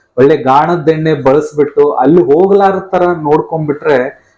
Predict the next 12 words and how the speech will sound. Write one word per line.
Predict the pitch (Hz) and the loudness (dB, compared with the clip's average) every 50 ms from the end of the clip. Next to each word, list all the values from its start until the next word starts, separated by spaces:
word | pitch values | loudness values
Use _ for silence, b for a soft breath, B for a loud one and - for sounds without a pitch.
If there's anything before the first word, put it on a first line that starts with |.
| b _ | b _
ಎಷ್ಟೋ | 113 120 - - - - 180 180 190 185 | -2 -2 -2 -4 -2 0 2 2 4 2
ಡಿಸೀಸಸ್ | 170 170 170 - - 175 170 170 165 - - 170 | 2 0 0 0 0 0 0 0 -2 -4 -4 -2
ನೀವು | 160 165 160 147 | 0 2 2 2
ಇಲ್ಲೇನೆ | 131 131 139 156 175 175 180 180 175 170 | 2 4 4 2 2 2 0 0 0 0
ರಿಸಾಲ್ವ್ | 151 139 131 151 151 151 151 147 | -2 -2 -2 0 0 2 2 0
ಆಗ್ಬಿಟ್ಟಿರುತ್ತೆ. | 147 143 135 131 131 123 - - 120 117 - - 123 | 0 0 -2 -2 -4 -6 -4 -4 -4 -4 -2 0 0
ಅಲ್ಲಿ | 113 117 123 139 147 151 143 | 0 2 2 2 2 2 0
ಅಷ್ಟೊಂದು | 139 - - - 156 156 147 143 | -2 -4 -4 -2 -2 0 0 0
ಹಣ | 135 123 127 147 156 156 151 151 147 - - - | 0 0 0 0 0 0 -2 -2 -4 -6 -2 -2
ಕೊಟ್ಬಿಟ್ಟು | 143 143 - - _ 147 151 147 - - 151 147 | -2 -2 -2 -6 _ -4 -4 -2 0 2 2 2
ನೀವು, | 143 143 139 135 131 127 123 120 - b b b b b b b _ - | 2 0 -2 -2 -2 -2 -2 -4 -6 b b b b b b b _ -2
ಆ, | 113 | 0